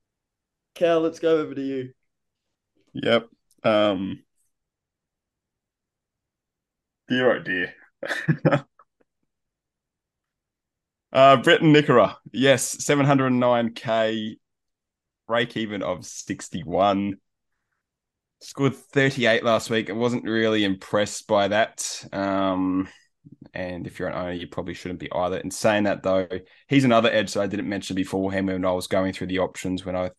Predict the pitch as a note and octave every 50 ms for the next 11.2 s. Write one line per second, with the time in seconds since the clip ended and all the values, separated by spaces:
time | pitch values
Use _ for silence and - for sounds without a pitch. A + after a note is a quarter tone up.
0 | _ _ _ - F#2 - _ _ _ _ - - - F#2 - - F#2+ F#2 _ -
1 | G2+ F#2 - - A2 G#2+ G2 - - - - - G2 F#2+ - - - - F2 F2
2 | F#2 G2 A2 A#2+ C3+ - _ _ _ _ - - - _ A2+ A#2 A2+ F#2 F2+ F2+
3 | F2+ F2 F2 F2 E2+ E2+ E2+ E2+ E2 E2 E2 - _ _ _ _ _ - - -
4 | G#2+ G#2 G#2+ G#2+ G#2+ - - A2+ A2+ A2 - - A#2+ A2+ A2+ A2 G2 - - -
5 | - - - - - _ _ _ _ _ _ - - A2 - G2+ G2 - - -
6 | G2 F#2 G2 G2 G2 G2 F#2+ - - F#2+ F#2+ - - - - G#2+ G#2+ - - G2
7 | F#2+ - - - - B2+ C3+ C#3 - - - - - - _ _ _ _ _ _
8 | _ _ _ _ _ _ _ _ - F#2+ F2+ F2+ F2 F2 F2 F2 F2+ F2+ - -
9 | G2 F#2+ - - - - - _ - - _ _ _ - - - - - F#2+ F2+
10 | F#2+ F#2+ F#2+ - - - G2 F#2+ F#2 F#2+ F#2+ F#2+ - - - G2 G#2 A2 - -
11 | - - -